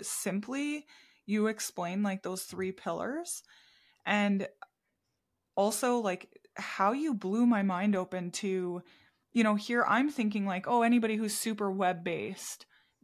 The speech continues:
obviously, you know, if you're online and that's how you show up is mostly online." I thought that was the most important, but now I'm seeing, like, in terms of, you know, like, I was a local accountant and I'd have told you I grew my entire seven-figure practice through word of mouth and referrals,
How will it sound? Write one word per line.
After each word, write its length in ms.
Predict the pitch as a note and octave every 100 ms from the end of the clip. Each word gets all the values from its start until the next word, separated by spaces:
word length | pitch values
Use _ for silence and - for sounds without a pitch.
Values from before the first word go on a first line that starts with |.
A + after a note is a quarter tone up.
| _
obviously, 880 | - G#3+ G3+ G#3 G#3 G3 F#3+ F3+ E3+ - _ _ _
you 160 | G#3+
know, 120 | G3 F3+
if 140 | F#3+
you're 160 | F3 -
online 460 | G3 G3+ F#3 F#3
and 120 | F3+
that's 180 | F3 F#3
how 80 | G3
you 160 | F#3 F3+
show 240 | - -
up 180 | - -
is 180 | F3+ F#3
mostly 380 | F#3+ F#3 - F3
online." 580 | E3+ F3 - A3+ C#4 - - _ _ -
I 100 | G3+
thought 260 | G3+ G3
that 180 | F3 E3+
was 140 | G3+
the 80 | G3+
most 240 | G3+ G#3 A3
important, 420 | G#3 F#3+ G#3+ B3
but 140 | G3+
now 220 | F#3 F3+
I'm 140 | A#3+ A3
seeing, 280 | - G3+ F#3+
like, 240 | F3 F#3
in 160 | - G3+
terms 380 | G#3+ G#3 G#3+ G#3
of, 300 | F#3 F#3 _ - - - _ _ _ _
you 120 | A3 G#3+
know, 160 | F3
like, 200 | E3+ F3+
I 160 | - G3
was 160 | G#3+ G3+
a 60 |
local 320 | G3+ G3+ G#3
accountant 400 | F#3+ G#3 A#3+ A#3
and 100 | G#3
I'd 160 | F#3+ G3
have 80 | G#3+
told 320 | G#3 G#3+ G#3+
you 200 | G#3 G3
I 220 | - F#3+
grew 220 | G3 G3 G#3+
my 120 | G3
entire 580 | F#3+ G3 F3 F#3 G3+ G3+
seven-figure 720 | G#3 F#3 G3+ G#3 G3+ G3+ A3
practice 540 | G#3+ G#3+ A3 F#3+ F#3+
through 180 | G3+ G#3
word 240 | F3+ F3+ G#3
of 60 |
mouth 260 | G3+ F#3+ G#3
and 80 | G#3
referrals, 600 | G#3 G#3 F#3+ F3+ F#3